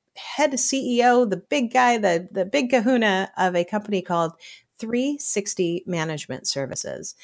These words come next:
And we're gonna learn a little bit about him as well as his book, but, uh, we're gonna have a little fun as, along the way. So first of all, welcome, Rocky. Thank you for joining me today.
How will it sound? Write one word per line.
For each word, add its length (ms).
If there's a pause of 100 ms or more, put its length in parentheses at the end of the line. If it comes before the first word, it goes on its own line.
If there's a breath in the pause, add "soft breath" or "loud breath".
(280 loud breath)
And 80
we're 80
gonna 160
learn 120
a 40
little 200
bit 120
about 300
him 300
as 260
well 400
as 360
his 240
book, 420 (220)
but, 340
uh, 460 (100)
we're 80
gonna 160
have 80
a 40
little 160
fun 220
as, 240
along 300
the 80
way. 260
So 160
first 300
of 60
all, 340
welcome, 280
Rocky. 280
Thank 200
you 60
for 140
joining 360
me 120
today. 400